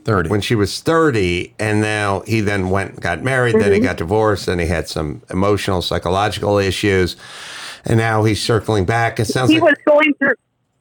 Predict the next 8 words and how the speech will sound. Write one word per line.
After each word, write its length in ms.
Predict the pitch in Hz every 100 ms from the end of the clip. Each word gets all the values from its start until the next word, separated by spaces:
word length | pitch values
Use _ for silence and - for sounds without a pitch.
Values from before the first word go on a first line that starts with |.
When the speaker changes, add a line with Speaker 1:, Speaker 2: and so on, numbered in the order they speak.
| _ _
Speaker 2:
Yeah. 280 | 98 85 80 - _ _ _ _ _ -
Speaker 3:
he 80 | 339
was 140 | 359 -
going 200 | 269 262
through 180 | 262 240
a 40 |
divorce 440 | 202 185 202 208 - _ _ _ _
beforehand. 680 | 214 - 233 220 - 175